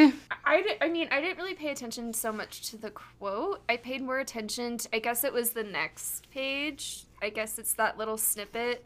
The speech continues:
that you get right before the first chapter. "Between life and death, there is a library," she said, "and within that library, the shelves go on forever. Every book provides a chance to try another life you could have lived,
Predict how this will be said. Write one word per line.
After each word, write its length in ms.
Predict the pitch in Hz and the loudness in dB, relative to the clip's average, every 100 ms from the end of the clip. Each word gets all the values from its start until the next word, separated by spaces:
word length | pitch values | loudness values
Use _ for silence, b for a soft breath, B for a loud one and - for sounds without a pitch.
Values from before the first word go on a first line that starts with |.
| - | -8
that 160 | 240 233 | -8 -6
you 140 | 240 | -2
get 400 | 247 240 240 - - - - - - - - | 0 0 0 -4 -12 -20 -20 -20 -20 -20 0
right 240 | 233 226 | 2 2
before 300 | 233 220 247 | -2 -6 -4
the 100 | 247 | -4
first 320 | 247 262 254 | -2 -4 -4
chapter. 680 | - 254 262 - 269 269 269 - - - - - - 214 | -4 -4 -4 -6 -4 -4 -6 -12 -14 -20 -20 -20 -14 -8
"Between 440 | 240 - 247 240 | -6 0 2 2
life 280 | 220 214 220 | 2 0 -2
and 120 | 220 | -2
death, 260 | 190 202 - | 0 0 0
there 100 | 202 | -2
is 160 | 208 | 0
a 80 | 208 | 0
library," 480 | 190 110 196 220 247 | 0 -2 -2 -2 -2
she 180 | - - | -4 -4
said, 340 | 247 247 254 - b | 0 2 0 -8 b
"and 140 | - 208 | -6 -4
within 300 | 220 226 226 | -2 -2 0
that 180 | 202 | 0
library, 340 | 165 180 208 240 | 0 0 0 0
the 100 | 202 | -2
shelves 280 | - 185 - | -4 -4 -4
go 160 | 190 | -2
on 120 | 185 | -4
forever. 600 | 185 180 107 147 214 240 - b b - | -4 -4 -2 -2 -2 -4 -8 b b -6
Every 200 | 208 220 | -2 -2
book 240 | 226 220 | -2 -4
provides 420 | - 214 190 196 | -4 0 0 0
a 40 | 226 | -4
chance 400 | - 202 202 - | -4 -4 -4 -6
to 60 | |
try 200 | - 190 | -2 -2
another 280 | 185 196 240 | 0 0 0
life 280 | 214 208 214 | 0 -2 -6
you 80 | 214 | -12
could 160 | 220 | -8
have 180 | 202 208 | -4 -2
lived, 320 | - - - | -4 -6 -12